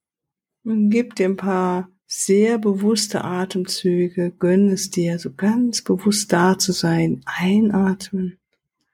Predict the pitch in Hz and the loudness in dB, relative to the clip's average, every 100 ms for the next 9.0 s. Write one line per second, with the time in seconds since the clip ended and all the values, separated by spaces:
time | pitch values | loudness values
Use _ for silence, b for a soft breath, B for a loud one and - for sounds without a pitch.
0 | _ _ _ _ _ - 214 - 156 - | _ _ _ _ _ -2 -2 0 -4 -4
1 | 135 - - 139 139 - - 156 170 _ | -2 -4 -4 -4 -4 -6 -14 -16 -16 _
2 | _ _ _ _ _ _ _ _ _ _ | _ _ _ _ _ _ _ _ _ _
3 | _ _ _ _ _ _ _ _ _ _ | _ _ _ _ _ _ _ _ _ _
4 | _ _ _ 147 _ _ _ _ _ _ | _ _ _ _ _ _ _ _ _ _
5 | _ _ _ _ _ _ _ _ _ _ | _ _ _ _ _ _ _ _ _ _
6 | - 185 - - - 185 208 233 240 220 | -20 -12 -6 -4 0 2 4 4 2 0
7 | 214 190 - 196 208 208 - 175 185 185 | -2 -6 -4 -4 -2 -4 -4 -4 -4 -6
8 | 185 170 170 - 170 190 208 208 208 | -8 -8 -10 -10 -10 -6 -4 -4 -4